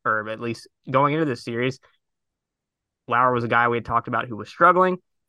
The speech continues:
Uh, sixteen walks and eight homers in thirty-four and a third innings was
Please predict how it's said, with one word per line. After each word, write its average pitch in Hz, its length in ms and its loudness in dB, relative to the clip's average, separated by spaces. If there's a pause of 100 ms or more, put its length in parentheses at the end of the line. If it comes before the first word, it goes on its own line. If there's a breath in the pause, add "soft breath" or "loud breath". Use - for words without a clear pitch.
(260)
Uh, - 260 -4
sixteen 147 500 -2
walks 123 260 2
and 110 140 -10
eight 117 140 -6
homers 123 380 0
in 104 120 -12
thirty-four 110 500 -4
and 110 80 -4
a 104 40 -12
third 110 300 -4
innings 117 380 -8
was 104 280 -6